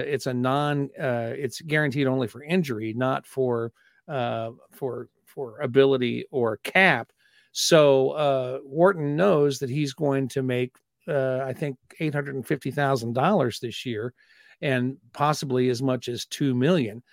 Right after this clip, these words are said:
And that wouldn't have been the case if the Chiefs had given him an R F A tender. So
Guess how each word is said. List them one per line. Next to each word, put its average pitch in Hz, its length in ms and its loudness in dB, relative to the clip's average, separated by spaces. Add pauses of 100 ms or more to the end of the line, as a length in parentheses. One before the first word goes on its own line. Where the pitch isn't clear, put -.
(300)
And 135 160 2
that 147 160 2
wouldn't 147 220 0
have 139 80 0
been 131 140 2
the 117 80 -4
case 175 440 2
if 123 100 -2
the - 80 -14
Chiefs 139 320 -4
had 120 100 -10
given 127 220 0
him 117 100 -4
an 120 80 -4
R 120 220 0
F 107 160 -6
A 117 140 -2
tender. 127 360 -2
So 123 300 4